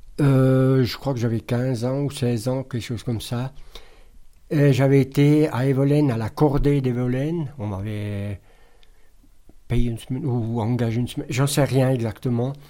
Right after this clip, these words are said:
Et, euh, on avait fait quelques sommets, et puis dont un, l'Eguilazza. Quand je suis arrivé, euh,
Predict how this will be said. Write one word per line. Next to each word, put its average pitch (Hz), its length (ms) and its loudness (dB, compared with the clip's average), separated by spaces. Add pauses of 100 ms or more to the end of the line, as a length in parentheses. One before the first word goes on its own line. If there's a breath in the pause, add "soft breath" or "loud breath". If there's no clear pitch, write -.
Et, 151 80 0
euh, 127 1160 0
on 131 160 -4
avait 139 220 2
fait 156 440 -2
quelques 131 480 -6
sommets, 143 720 -2
et 127 60 -4
puis 143 280 -2 (140)
dont 143 360 -2
un, 175 280 2 (920)
l'Eguilazza. 147 920 0 (480)
Quand 139 80 0
je 139 60 -4
suis 143 120 -2
arrivé, 135 520 0
euh, 107 800 -6